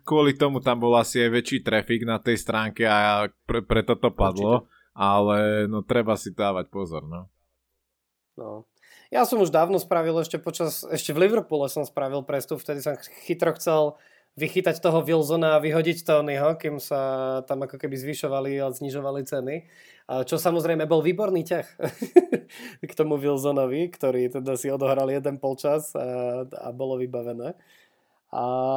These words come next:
Speaker 2: ale tak ja som mal celý čas kapitánsku na De Bruynovi, takže to nebolo ešte aspoň až také zlé, no, ale, ale tak, e, boli tam iné problémy, hej, tento Mitrovič a to, že samozrejme u mňa Andreas na poslednom mieste a podobne.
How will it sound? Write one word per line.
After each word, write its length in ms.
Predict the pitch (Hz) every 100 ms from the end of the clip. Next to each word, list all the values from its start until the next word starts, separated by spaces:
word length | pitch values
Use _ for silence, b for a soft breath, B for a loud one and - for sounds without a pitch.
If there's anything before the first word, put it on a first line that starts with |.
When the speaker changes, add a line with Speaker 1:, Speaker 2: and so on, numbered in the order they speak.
| 131 135
Speaker 2:
ale 480 | - 127 135 143 139 139 139 139 139 135 135
tak 160 | 143
ja 80 | 151
som 160 | 147 160
mal 80 | 147
celý 240 | 165 151
čas 240 | 147 147
kapitánsku 560 | - 151 147 147 147 -
na 80 | 147
De 160 | 131
Bruynovi, 480 | 139 147 147 143 123
takže 320 | 123 117 120
to 160 | - 127
nebolo 400 | 127 127 127 123 120
ešte 160 | -
aspoň 640 | 127 123 - - 117 113 _
až 160 | - -
také 240 | 131 - 117
zlé, 320 | 113 123 117
no, 160 | 110 104 107
ale, 160 | 107 107 110 b b b b
ale 280 | - 113 120 117
tak, 320 | 117 117 -
e, 560 | 127 123 123 120 120 120 120 _
boli 240 | - 127 147
tam 160 | 147
iné 160 | 160 165
problémy, 480 | 165 147 143 139 131
hej, 240 | 135 135
tento 160 | 135 131
Mitrovič 720 | 127 135 156 143 139 135 131
a 80 | 131
to, 160 | 135
že 80 | 127
samozrejme 560 | 123 131 131 131 127 123
u 160 | 127
mňa 240 | 127 123 127
Andreas 400 | 131 135 120 123
na 80 | 123
poslednom 400 | 123 - 127 120
mieste 320 | 120 123 127
a 40 |
podobne. 420 | 127 117 120 156